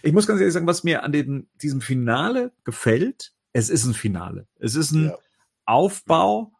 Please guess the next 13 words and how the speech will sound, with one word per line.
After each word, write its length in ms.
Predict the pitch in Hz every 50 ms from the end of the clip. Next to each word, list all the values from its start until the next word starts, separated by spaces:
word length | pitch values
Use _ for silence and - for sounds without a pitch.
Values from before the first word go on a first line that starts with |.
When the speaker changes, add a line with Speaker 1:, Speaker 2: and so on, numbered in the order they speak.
| _ _ _ -
Speaker 1:
an 120 | 123 127
einer 200 | 127 131 127 127
Örtlichkeit, 800 | 107 127 160 180 175 175 175 180 175 - - 170 160 165 156 -
an 120 | - 123
der 140 | 117 127 127
sich 160 | 117 117 113 -
Batman 340 | 127 120 - 120 110 104 -
durchkämpft, 500 | 135 156 196 185 - - 170 160 - -
eigentlich 220 | - 190 165 175
wie 60 | 190
beim 240 | 165 156 131 117 110
Videospiel, 600 | 117 127 120 104 95 82 - - - 98 101 104
ne? 280 | - 120 160 202 -